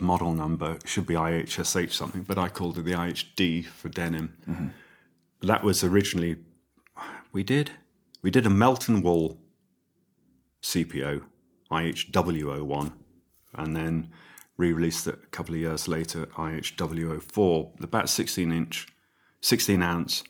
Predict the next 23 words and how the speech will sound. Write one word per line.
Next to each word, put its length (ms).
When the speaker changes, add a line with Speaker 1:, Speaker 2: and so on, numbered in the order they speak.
Speaker 1:
Melton 440
Wool. 280
And 160
a 40
customer 440
said, 340
"That'd 220
be 80
great 260
in 140
denim." 280
So 200
I 60
went 240
to 100
Haraki 240
and 80
said, 180
"That'd 220
be 80
great 260
in 140
denim." 360